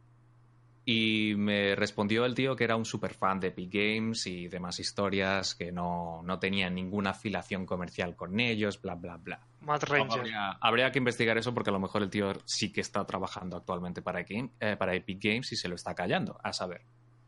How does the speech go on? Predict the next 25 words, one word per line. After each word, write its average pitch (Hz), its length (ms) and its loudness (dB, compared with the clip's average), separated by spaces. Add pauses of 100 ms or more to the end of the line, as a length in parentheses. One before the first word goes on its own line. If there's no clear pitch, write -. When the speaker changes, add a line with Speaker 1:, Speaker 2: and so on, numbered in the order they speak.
(340)
Speaker 1:
Pero, 107 540 4
mm, 92 440 0 (1080)
pero 110 160 4
vamos, 113 200 4
le 104 100 2
seguí 104 240 2
un 139 80 0
poco 156 320 0
como 101 280 -2
interrogando, 107 920 0
le, 90 240 -4
le 90 80 -10
seguí 95 220 -6
haciendo 104 340 0
preguntas 110 540 0
y 101 40 -6
demás, 104 580 -2
eh, 90 140 -6
averiguando 90 500 -4
a 92 40 2
ver 95 140 0
qué, 87 300 -8 (600)
qué 113 160 4
era 113 160 4
exactamente 101 1300 2